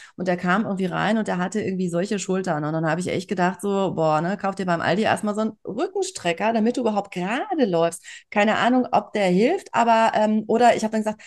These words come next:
„Stellen Sie sich mal vor, Sie haben den Kleiderbügel nicht aus dem Jackett genommen und stellen Sie sich mal gerade hin.“ Weil ich finde,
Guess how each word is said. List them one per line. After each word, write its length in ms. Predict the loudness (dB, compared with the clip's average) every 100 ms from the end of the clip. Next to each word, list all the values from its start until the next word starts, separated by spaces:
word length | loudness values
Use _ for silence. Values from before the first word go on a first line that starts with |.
| -18
„Stellen 320 | 4 4 4
Sie 60 | 0
sich 140 | 0
mal 140 | 0 0
vor, 220 | 0 0
Sie 120 | 0
haben 280 | -4 -4 -2
den 120 | -2
Kleiderbügel 540 | -2 0 0 0 0
nicht 180 | 0 0
aus 100 | 0
dem 80 | -2
Jackett 400 | -4 -2 -2 -2
genommen 340 | -4 -2 -2 -4 -10 -20
und 140 | -8 -4
stellen 300 | 2 2 2
Sie 60 |
sich 140 | -2 -2
mal 120 | -4
gerade 340 | -2 -2 0
hin.“ 280 | 2 4 4
Weil 120 | 2 2
ich 220 | -4 -4
finde, 320 | 0 2 2